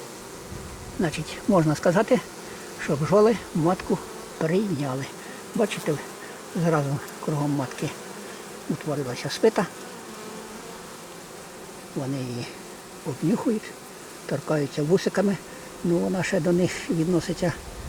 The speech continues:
нібито так з передосторогою. Але вони її вже, можна сказати, що прийняли. Зараз я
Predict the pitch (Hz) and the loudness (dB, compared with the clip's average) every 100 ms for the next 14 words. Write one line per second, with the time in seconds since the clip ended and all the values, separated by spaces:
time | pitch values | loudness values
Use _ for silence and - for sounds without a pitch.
0 | - - - - - 160 165 156 165 170 | -10 -12 -14 -4 2 4 4 2 0 0
1 | 160 - - - - - - - - 160 | 0 -4 -10 -14 -14 -14 -12 -12 -2 0
2 | 151 156 - 208 208 139 120 - - - | 4 2 4 6 6 6 0 -4 -10 -12
3 | - - - - - - - - - 156 | -12 -12 -12 -12 -14 -14 -12 -12 -4 0
4 | 165 143 170 196 143 131 156 - - - | 2 4 4 4 2 0 -2 -4 -12 -14
5 | - - - - - - - - - - | -14 -14 -14 -14 -14 -14 -14 -14 -14 -14
6 | - - - - - - 175 160 190 160 | -14 -14 -14 -14 -14 -6 -4 -2 -2 0
7 | 160 165 160 - 135 160 - 160 - - | 0 -2 -4 -4 -2 -2 0 0 -2 -4
8 | - - - - - - - - - - | -10 -12 -12 -12 -12 -10 -10 -10 -8 -4
9 | - - - - - - - - - - | -2 0 -2 -2 -2 -2 -2 -4 -6 -6
10 | - - - - - - - - - - | -8 -10 -10 -12 -8 -6 -4 -4 -2 -2
11 | - - - - - - - 110 110 - | -2 -4 -6 -8 -8 -8 -8 -6 -6 -4
12 | 135 | -4